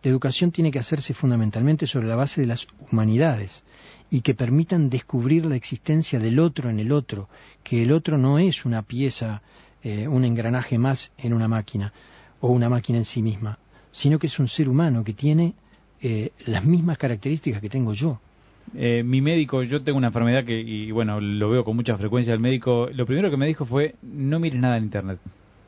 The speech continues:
Speaker 2: O sea, pe-, fue por el otro lado, y le hice caso. Hace años ya, eh, le hice caso y no,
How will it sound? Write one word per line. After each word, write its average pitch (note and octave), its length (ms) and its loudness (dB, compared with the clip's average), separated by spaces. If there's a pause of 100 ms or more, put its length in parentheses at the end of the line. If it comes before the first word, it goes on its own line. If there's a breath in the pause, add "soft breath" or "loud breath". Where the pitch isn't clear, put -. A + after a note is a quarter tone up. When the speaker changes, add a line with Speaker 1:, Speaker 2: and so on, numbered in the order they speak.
(120)
Speaker 2:
O A#2 60 -4
sea, A#2 260 0
pe-, A2+ 160 -6 (420 loud breath)
fue F3 180 0
por D3 180 2
el C#3 120 2
otro C#3 160 0
lado, A2+ 380 0
y C3 280 -2
le C#3+ 100 2
hice F3+ 200 -2
caso. A#2+ 320 -6 (560 loud breath)
Hace A#2 180 0
años A2+ 300 2
ya, D3 240 0 (160)
eh, A2+ 220 -2
le B2+ 80 0
hice B2+ 180 -2
caso D3 260 -2
y C3 60 2
no, A2+ 520 0